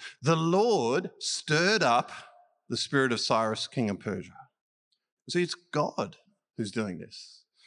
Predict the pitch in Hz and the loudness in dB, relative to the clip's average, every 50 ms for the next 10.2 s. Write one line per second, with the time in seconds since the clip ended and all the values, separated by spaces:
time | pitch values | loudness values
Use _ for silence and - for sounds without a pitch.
0 | - - - - _ _ _ 107 135 151 143 147 170 208 240 208 120 107 113 151 | -20 -20 -20 -20 _ _ _ 0 2 2 2 4 4 4 4 4 2 2 0 -2
1 | 160 - - - - - - - - - 185 190 196 202 160 110 104 - - - | -4 -14 -16 -20 -18 -10 -8 -8 -2 0 2 2 2 2 0 0 -2 -2 -6 -6
2 | - - - _ _ _ _ _ _ _ _ _ _ _ _ _ _ _ _ _ | -20 -20 -20 _ _ _ _ _ _ _ _ _ _ _ _ _ _ _ _ _
3 | _ _ _ _ _ - 113 123 151 175 185 170 143 131 147 180 208 180 - - | _ _ _ _ _ -4 0 2 4 4 4 4 2 2 0 -2 -4 -6 -8 -12
4 | - - - _ _ _ _ _ _ _ _ _ _ _ _ _ _ _ _ _ | -14 -16 -18 _ _ _ _ _ _ _ _ _ _ _ _ _ _ _ _ _
5 | _ _ - 120 - - - 127 117 113 113 110 - - _ _ _ _ _ - | _ _ -6 -6 -6 -2 0 0 2 2 0 -2 -4 -10 _ _ _ _ _ -10
6 | - - - - 120 101 98 98 98 101 - - - - - _ _ - - - | -8 -6 -2 -2 -2 0 0 -2 -2 -4 -6 -6 -10 -10 -12 _ _ -20 -20 -20
7 | - - - - - - 156 185 226 214 220 190 220 226 - - 180 160 160 190 | -20 -20 -20 -6 0 0 2 2 2 0 2 2 0 0 2 0 2 4 4 4
8 | 277 226 - 233 220 214 196 170 143 - 175 170 160 135 123 156 156 165 175 185 | 2 2 0 -2 0 2 2 0 2 4 2 2 2 0 0 0 0 2 2 0
9 | 170 - 190 185 175 165 - - 240 294 277 180 143 131 139 190 269 277 - 233 | 0 2 2 2 2 2 0 0 0 2 2 0 0 0 2 0 0 0 2 -2
10 | 170 170 180 | -2 -2 -4